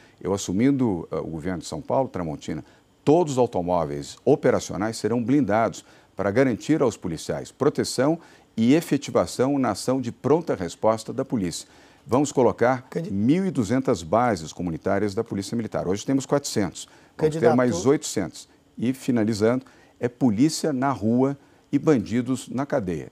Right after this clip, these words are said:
Speaker 1: E os que não, ah,
Speaker 2: Candidato.
Speaker 1: e os que não entenderem isso, ah, não são pessoas que querem, ah, o bem de São Paulo e o bem do Brasil.
Speaker 2: Em maio do ano passado, o senhor anunciou o fim da Cracolândia.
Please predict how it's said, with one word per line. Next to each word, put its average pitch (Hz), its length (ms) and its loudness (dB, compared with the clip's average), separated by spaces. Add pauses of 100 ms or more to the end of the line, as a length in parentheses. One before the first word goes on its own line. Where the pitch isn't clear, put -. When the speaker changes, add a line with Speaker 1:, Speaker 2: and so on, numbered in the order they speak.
Speaker 1:
E - 60 0
os - 120 -2
que 190 140 2
não, 196 360 2
ah, 92 340 -2
Speaker 2:
Candidato. 196 340 2
Speaker 1:
e 127 40 2
os 123 100 0
que 151 100 4
não 156 160 6
entenderem 127 560 4
isso, 160 320 0 (420)
ah, 90 480 0
não 127 160 0
são 135 180 0
pessoas 110 420 -2
que - 100 -8
querem, 104 560 0
ah, 92 200 -6
o 110 100 -2
bem 104 340 0 (300)
de 101 140 -6
São 95 180 -4
Paulo 117 480 2
e 120 80 -4
o 110 60 -2
bem 98 200 -2
do 95 80 -4
Brasil. 95 380 -4 (180)
Speaker 2:
Em 214 100 2
maio 214 300 4
do 185 80 0
ano 196 120 -2
passado, 214 480 -2
o 202 60 -4
senhor 214 200 -4
anunciou 208 500 -2
o - 60 -2
fim 247 260 2
da 208 120 0
Cracolândia. 131 680 -4